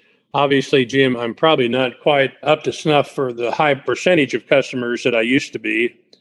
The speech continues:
but that's where I'm at with doing that. <clears throat> People that bought things at the last Dallas show, some of it was just obviously impulsive. Someone walked by, "Oh my goodness, let me look at that one. How much can we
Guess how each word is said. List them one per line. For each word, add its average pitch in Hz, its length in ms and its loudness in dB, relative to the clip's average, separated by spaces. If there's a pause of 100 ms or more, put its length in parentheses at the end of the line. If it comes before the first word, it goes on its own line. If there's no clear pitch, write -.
(120)
but 135 460 -2
that's 131 260 2
where 151 140 6
I'm 113 120 0
at 120 360 2
with - 260 -2
doing 127 300 4
that. 95 260 -4 (460)
<clears throat> - 340 -2 (680)
People 170 340 2
that 113 180 -4
bought 131 260 2
things 123 300 0
at 110 80 -6
the 110 100 -4
last 123 340 0
Dallas 120 320 2
show, 120 460 0 (720)
some 202 160 4
of 170 100 4
it 131 140 0
was 123 180 -4
just 143 180 -4
obviously 147 600 2
impulsive. 135 520 0
Someone 120 380 -6
walked 123 300 -2
by, 123 240 -2
"Oh 156 240 2
my 117 160 -6
goodness, 139 320 -2
let 139 100 2
me 131 80 2
look 135 180 4
at 120 120 -4
that 139 240 4
one. 139 220 -6 (520)
How 135 80 -4
much 131 560 -2
can 120 220 -6
we 113 180 -6